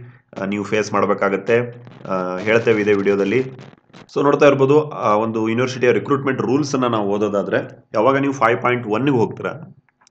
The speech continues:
ಓಕೆ, ಐದು ಪಾಯಿಂಟ್ ಒಂದಕ್ಕೆ ಹೋಗ್ತೀರಾ. So ಸೆಲೆಕ್ಷನ್ ಕಮಿಟಿ ಈ ತರ ಆಗಿರುತ್ತೆ. ಅಸಿಸ್ಟೆಂಟ್ ಪ್ರೊಫೆಸರ್‌ಗೆ, ಆ,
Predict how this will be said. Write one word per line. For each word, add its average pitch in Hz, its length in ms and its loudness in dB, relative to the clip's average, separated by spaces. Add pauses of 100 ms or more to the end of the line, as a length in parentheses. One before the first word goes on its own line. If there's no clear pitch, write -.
ಓಕೆ, 104 140 -8
ಐದು 113 280 0
ಪಾಯಿಂಟ್ 110 260 -4
ಒಂದಕ್ಕೆ 104 340 -6
ಹೋಗ್ತೀರಾ. 98 460 -6 (920)
So 139 120 0
ಸೆಲೆಕ್ಷನ್ 143 480 -2
ಕಮಿಟಿ 143 260 -2
ಈ 123 200 -2
ತರ 123 160 0
ಆಗಿರುತ್ತೆ. 90 500 -4
ಅಸಿಸ್ಟೆಂಟ್ 123 420 -8
ಪ್ರೊಫೆಸರ್‌ಗೆ, 113 460 -4 (580)
ಆ, 98 400 -2